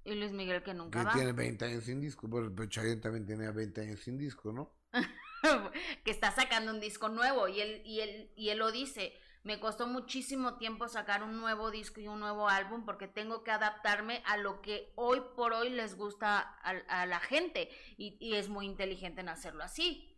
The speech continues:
Speaker 1: ¿no? El nuevo tema que saca, que bueno, obviamente ya tiene un poco de ritmo más de, de reggaetón, ¿no? De lo que le está gustando a la
Speaker 2: Urbano.
Speaker 1: gente, porque, más urbano, porque entonces pues nomás no va a pegar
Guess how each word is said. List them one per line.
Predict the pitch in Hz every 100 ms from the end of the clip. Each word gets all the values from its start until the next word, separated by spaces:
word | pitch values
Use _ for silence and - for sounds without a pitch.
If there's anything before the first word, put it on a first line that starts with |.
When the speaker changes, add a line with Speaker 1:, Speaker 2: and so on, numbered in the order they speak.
| - -
Speaker 1:
¿no? | 196 294 - - -
El | 196 202
nuevo | 220 233
tema | 233 226 233
que | 233 220
saca, | 220 226 247
que | 202
bueno, | 208 202
obviamente | 196 208 208 208
ya | 202 202
tiene | 208 208 214 214 -
un | 226 214
poco | 214 220
de | 208 196
ritmo | 208 214 214
más | 202 202 190
de, | 208 196 185 175
de | 190
reggaetón, | 190 185 180 185 180 220 480 - -
¿no? | 185
De | 240
lo | 196
que | 190
le | 180
está | 170 196
gustando | 190 190 196 185
a |
la | 180
Speaker 2:
Urbano. | 123 131 123 131
Speaker 1:
gente, | 147 -
porque, | 220
más | 214 -
urbano, | 247 254 254 226 254 - - -
porque | 208 208
entonces | 208 208 202 220
pues | 202 190
nomás | 185 190 196
no | 190
va | 185
a | 185
pegar | 180 214 302 233